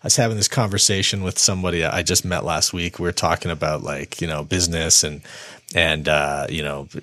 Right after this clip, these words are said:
how she's g-, really motivated to, you know, do a killer job and everything she does. And she doesn't like to, to do things half-assed or start without, like, really having a firm grasp on what's going on.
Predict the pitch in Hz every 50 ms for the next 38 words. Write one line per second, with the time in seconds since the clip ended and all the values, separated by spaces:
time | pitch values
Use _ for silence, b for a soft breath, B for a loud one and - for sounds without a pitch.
0 | - - - 101 92 90 - - 101 87 - - - - - 80 - 92 98 90
1 | 85 82 85 90 90 90 87 87 85 87 82 82 82 78 - - 85 76 - -
2 | 87 85 80 76 78 85 78 - - - 123 90 85 78 78 85 80 78 80 80
3 | 80 80 78 82 82 80 78 - - 78 85 82 82 80 78 80 - - 82 82
4 | 87 76 78 - - - 80 80 78 - - - 82 82 82 - - 78 73 -
5 | 82 80 78 - 78 76 76 78 78 - - 80 - - - - 82 78 - -
6 | - - 80 76 71 69 76 76 - B B B B B B B - 117 123 131
7 | 123 117 110 104 95 104 95 92 87 82 - - - 131 113 104 101 98 82 85
8 | 85 90 87 - - - 92 85 87 87 87 - - - 82 82 80 82 82 82
9 | 82 82 82 -